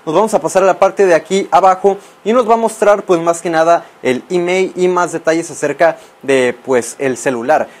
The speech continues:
Es decir, bueno, vamos a pasar al otro lado, en la parte de aquí, nos vamos a encontrar, eh, con alguna información de, del envío y además de esto, ahora vamos a enfocar un poquito, además de esto nos encontramos con el lenguaje, es decir, viene en inglés, español, ruso, portugués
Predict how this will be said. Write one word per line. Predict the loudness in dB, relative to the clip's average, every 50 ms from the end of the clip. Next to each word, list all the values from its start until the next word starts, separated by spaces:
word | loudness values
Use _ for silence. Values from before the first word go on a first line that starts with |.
| -20 -8 -6
Es | -4 -4
decir, | -4 -4 -4 -2 -2
bueno, | 0 0 0 0 2
vamos | 2 2 2 2 0 -2
a | -4 -4
pasar | -4 -2 0 0 0 0 0 -2
al | -2 -2 -2
otro | -2 -4 -2 2 4
lado, | 4 4 4 4 0 -2
en | -2 -2
la | -4 -2
parte | 0 -2 -2 0 0 -2
de | -2
aquí, | -2 -2 -2 -2 -2 -4 -8 -16 -20 _ -6
nos | -2
vamos | -2 0 0 0 -2
a | -2
encontrar, | 0 0 0 -2 -2 0 2 2 2 2 0 -2 -8 -16 _ _ -2
eh, | 0 0 2 2 0 -2 -2 -2
con | -2 -2 0
alguna | -2 -2 -2 -2 -4 -4
información | -4 -4 -4 -2 -2 -2 0 2 2 2 2 0 -2 -2
de, | 0 0 0 0 -2 -4 -6 -8 -10 -14 _ _ _ _ _ -10
del | -4 -2 -2 0 0 -2 -2 -2
envío | -4 -4 -2 0 2 4 2 2 2
y | 2 2
además | 2 2 2 0 -2 0
de | 0 0
esto, | -2 0 0 0
ahora | 0 0 -2
vamos | -4 -6 -8
a | -10
enfocar | -12 -12 -8 -6 -4 -4
un | -4 -6
poquito, | -6 -6 -6 -2 0 0 0 0 -4 -16 -14 -2 0
además | 0 2 2 0 2
de | 2 0
esto | 0 2 0
nos | 0 0 0
encontramos | -2 0 0 0 0 2 0 0 0 -2 -2
con | -2 -2 0 0
el | 0
lenguaje, | -2 -2 0 2 2 2 2 2 2 2 2 2 0
es | -2 -4
decir, | -2 -2 0 0 2
viene | 2 2 2 0 -2 -2
en | -2 -2 -2 -2
inglés, | -4 -6 -4 -2 0 0 0 -2 -4
español, | -8 -8 -6 -6 -4 0 2 2 2 0 -2 -6 -18 -10 -4
ruso, | -2 -2 -2 0 0 0 0 2
portugués | 2 2 2 2 2 0 2 2 2 2 0